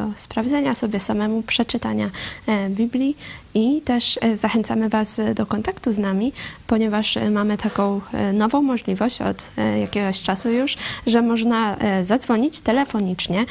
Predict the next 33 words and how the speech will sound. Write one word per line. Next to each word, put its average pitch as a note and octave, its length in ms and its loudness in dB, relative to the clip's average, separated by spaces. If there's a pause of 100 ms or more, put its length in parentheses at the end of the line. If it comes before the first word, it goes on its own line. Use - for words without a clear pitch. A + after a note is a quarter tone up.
(240)
na A3 140 4
numer A3 380 0
pięćset C4+ 400 2
trzydzieści B3+ 500 0
sześć, B3 440 0
osiemset A3 500 0
trzynaście, B3 680 0
czterysta G#3+ 500 0
trzydzieści F#3+ 440 -2
pięć. C4 300 0 (420)
Jeszcze G3 220 0
raz G#3+ 160 0
powtórzę: A3+ 460 -2
pięćset G#3+ 380 0
trzydzieści A#3+ 500 -2
sześć, A#3+ 300 -2 (480)
osiemset A3+ 500 0
trzynaście, A3 580 0 (300)
czterysta C4+ 500 2
trzydzieści G3 480 -2
pięć. A3 260 2 (440)
I D#4 180 6
po D4 120 4
rozwa-, A3+ 380 2 (300)
po C4+ 100 2
rozmawia A#3 480 2
z G#3 120 -6
wami, G#3 420 0
e, G#3 300 0
Michał A#3+ 300 0
Fałek, - 520 -2
mój A3+ 160 0
tata. G3 360 -2